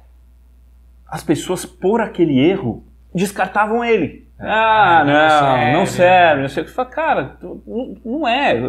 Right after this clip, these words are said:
Speaker 1: ele entrou bem. Daí ele ficou à frente da zaga e ele fez. Daí entrou o Nicão, né? E, e o Nicão, acho que de, de todos os reforços, quem tem me irritado mais é o Nicão.
Speaker 2: Tá destoando mesmo.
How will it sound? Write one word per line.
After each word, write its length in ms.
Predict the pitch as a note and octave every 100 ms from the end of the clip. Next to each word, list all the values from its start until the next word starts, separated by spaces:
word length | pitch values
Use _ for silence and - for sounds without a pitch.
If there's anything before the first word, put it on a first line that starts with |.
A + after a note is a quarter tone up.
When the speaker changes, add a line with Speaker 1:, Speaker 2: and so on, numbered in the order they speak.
| B2+ C3+
Speaker 1:
ele 160 | F#3
entrou 260 | G#3+ - D4
bem. 260 | F3 B2 - - _ -
Daí 320 | D#3 G3+ -
ele 220 | D3+ G3+
ficou 180 | - D3
à 60 | C3+
frente 340 | B2+ A2+ -
da 140 | A#2
zaga 580 | G2+ G2+ G2 A#2 D3 D3
e 120 | A#2
ele 420 | G#2+ G#2 G#2+ - A2+ -
fez. 360 | G2+ G#2+ D3 - - - -
Daí 220 | A2 A#2+
entrou 280 | C3+ B2+ A#2+
o 20 |
Nicão, 840 | A#2+ A#2 - G#2+ A2+ C#3+ F#3+ F#3+ -
né? 240 | A#2+ D#3 C#3+ A2 A2
E, 360 | G#2 G#2+ A2 A2
e 20 |
o 40 | A2+
Nicão, 720 | A2+ B2 B2+ B2 A2+ A2+ A2+ -
acho 180 | G#2 -
que 120 | A2
de, 360 | G2+ A2+ G#2
de 220 | A2 A2+ G#2+
todos 260 | D3+ E3
os 80 | C3+
reforços, 380 | C3 - B2 -
quem 140 | A#2+
tem 180 | A2+ B2+
me 120 | A#2+
irritado 360 | A2+ G#2+ A2 A2
mais 280 | G#2+ A2 G#2+
é 40 |
o 40 | G#2+
Nicão. 400 | G#2 - A#2 C#3
Speaker 2:
Tá 120 | A#2+
destoando 580 | - C3+ E3 C#3 A#2+ A#2 A2+
mesmo. 260 | G#2 G2+